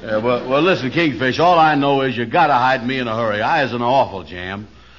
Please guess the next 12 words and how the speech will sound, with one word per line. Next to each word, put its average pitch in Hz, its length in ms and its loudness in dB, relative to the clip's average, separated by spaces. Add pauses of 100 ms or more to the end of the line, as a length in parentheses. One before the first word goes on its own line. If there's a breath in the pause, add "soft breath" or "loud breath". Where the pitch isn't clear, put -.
(100)
A 117 140 0
big 147 220 -2
sailor's 143 420 0
after 98 260 -6
me. 92 300 -10
Uh, 92 40 -18 (160)
what 156 240 -4
can 147 140 0
you 123 80 0
do 117 160 -2
for 90 180 -10
me? 98 140 -10